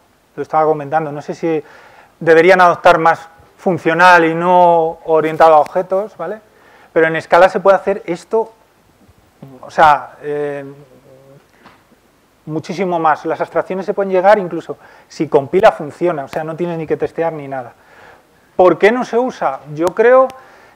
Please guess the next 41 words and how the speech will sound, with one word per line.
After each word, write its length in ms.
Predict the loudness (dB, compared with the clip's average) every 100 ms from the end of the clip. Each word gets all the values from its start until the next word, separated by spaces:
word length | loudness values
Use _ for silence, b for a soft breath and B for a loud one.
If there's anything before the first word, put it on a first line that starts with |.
| _
que 120 | -2
Scala, 600 | 2 4 6 6 2 -8 -16
no 200 | -10 -8
sé 120 | -8 -4
qué 100 | 0
le 60 |
ha 100 | 2
pasado. 440 | 0 -2 -2 -2 -8 -14
No 140 | -12
sé 120 | -10
si 140 | -2 0
es 120 | 0
que 140 | 0
deberían 440 | 0 0 0 -4 -8 _ _
tener, 280 | -2 -2 0
hay, 300 | 0 0 -2 -10 _ _
en 100 | -2
la 80 | 0
comunidad 360 | 0 0 0
se 100 | 0
están 460 | -4 -2 -2 -4 -12 -14
justamente 760 | -14 -8 -6 -6 -6 -6 -8 _ _ _ _ _ _ _ _ 0
planteando 440 | 0 2 2 2
eso. 240 | -2 -2
Oye, 180 | -2 0
¿deberíamos 420 | 0 0 -2 -4 -4
ir 60 |
más 160 | -4 -2
por 160 | -4
funcional 440 | -6 -10 -8 -2 0
o 60 |
deberíamos 420 | 0 -2 -6 -8 -10
ir, 140 | -10 B B B B _
intentar 340 | -4 2 6
a-, 260 | 6 4 0 -8
atrapar 440 | 0 2 4 2
todo? 340 | 0 0 -4
Quizás 320 | -6 -8 -4 -2
no 140 | -4
es 100 | -4
lo, 500 | -4 -4 -4 -8 -12